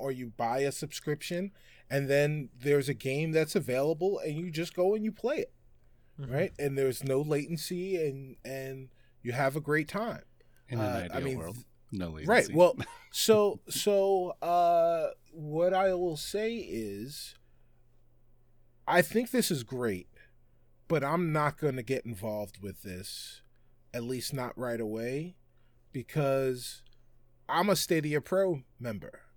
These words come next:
Speaker 1: I Stadia founder, and I bought a second controller, and I, and it, and it works. It works fantastic.
Speaker 3: All right.
Speaker 1: Um, uh, and I, like, I've,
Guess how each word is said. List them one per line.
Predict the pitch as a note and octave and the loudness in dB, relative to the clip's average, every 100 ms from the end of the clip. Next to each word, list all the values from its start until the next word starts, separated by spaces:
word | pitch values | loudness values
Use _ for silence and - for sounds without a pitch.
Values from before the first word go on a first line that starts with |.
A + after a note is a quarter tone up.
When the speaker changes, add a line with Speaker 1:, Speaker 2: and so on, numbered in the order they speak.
| - | -12
Speaker 1:
I | A#2 B2 B2 | -6 -4 -4
Stadia | A#2 - C#3 C#3+ D3+ | -4 -2 -2 0 0
founder, | D3+ D3+ E3 F3 A2 E2 A1+ C#2 | 0 2 2 2 -2 -6 -10 -10
and | G2+ | -8
I | G#2+ | -8
bought | G#2+ B2+ B2 | 0 2 2
a | A#2+ | 0
second | - C#3 D#3+ - | -2 -2 -4 -8
controller, | A2+ - F#3 F#3 F3+ E3+ D#3+ - - - | -10 0 2 4 4 2 0 -8 -20 -12
and | B2 A2+ | -4 -2
I, | A2 F2+ | -2 -2
and | C3+ B2 | -2 -2
it, | A#2+ - | -4 4
and | F#3 | 6
it | F#3 | 6
works. | E3 C#4 - - - - - | 6 4 4 -8 -14 -20 0
It | F3 G3+ | 2 4
works | D#3+ F3 - | 4 2 0
fantastic. | - F#3+ F#3+ F#3+ - F3 - - - - - - - | -4 4 6 6 4 2 2 -6 -16 -20 -20 -20 -10
Speaker 3:
All | G2 | -6
right. | F#2+ C3+ C3 | -2 0 0
Speaker 1:
Um, | B2+ A#2+ A#2 - - - - - - | -2 -8 -12 -16 -20 -20 -20 -18 -4
uh, | C3 C3 B2+ B2 B2 A#2 A#2 G#2+ - C#3 | 0 2 2 2 0 -2 -4 -8 -12 -6
and | C3+ C3 B2 B2 A#2+ - - | -4 -2 -4 -6 -12 -14 -10
I, | A#2+ | -8
like, | G2+ B2+ B2+ | -6 -4 -4
I've, | A#2 | -4